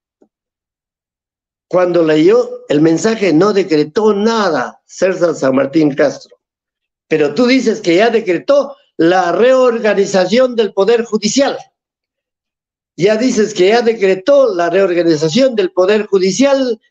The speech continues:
del Ministerio Público, de la Junta Nacional de Justicia y del Tribunal Constitucional. ¿Qué crimen de lesa juridicidad cometen estos jueces supremos?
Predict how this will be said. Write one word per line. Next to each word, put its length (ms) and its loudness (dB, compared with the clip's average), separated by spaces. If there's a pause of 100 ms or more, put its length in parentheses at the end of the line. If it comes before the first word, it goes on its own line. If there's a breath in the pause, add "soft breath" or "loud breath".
del 220 0
Ministerio 580 2
Público, 480 0 (160 soft breath)
de 140 0
la 80 0
Junta 320 0
Nacional 420 0
de 120 -2
Justicia 540 0
y 140 -4
del 180 0
Tribunal 440 0
Constitucional. 920 -2 (720)
¿Qué 320 0
crimen 680 2
de 160 0
lesa 420 2
juridicidad 840 0
cometen 440 0
estos 260 0
jueces 320 0
supremos? 640 -4